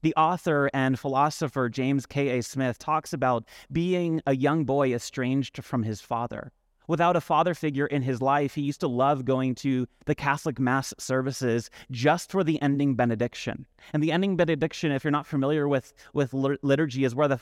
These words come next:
the priest will stand with his hands raised up high and perform a blessing over the congregation.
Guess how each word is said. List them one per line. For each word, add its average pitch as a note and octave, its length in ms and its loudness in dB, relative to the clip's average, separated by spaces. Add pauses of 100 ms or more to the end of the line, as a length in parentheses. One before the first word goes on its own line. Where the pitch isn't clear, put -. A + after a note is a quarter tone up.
the C3 80 -4
priest F3 400 -2
will D3+ 80 -4
stand C3+ 400 -2
with B2 100 -6
his C3 140 -4
hands C3 420 -4
raised C3+ 340 -2
up B2+ 180 -4
high B2 360 -2 (280)
and C#3 120 0
perform D3 540 0
a D3 80 0
blessing B2 640 0
over B2+ 280 -2
the A2+ 120 -6
congregation. A2+ 880 -6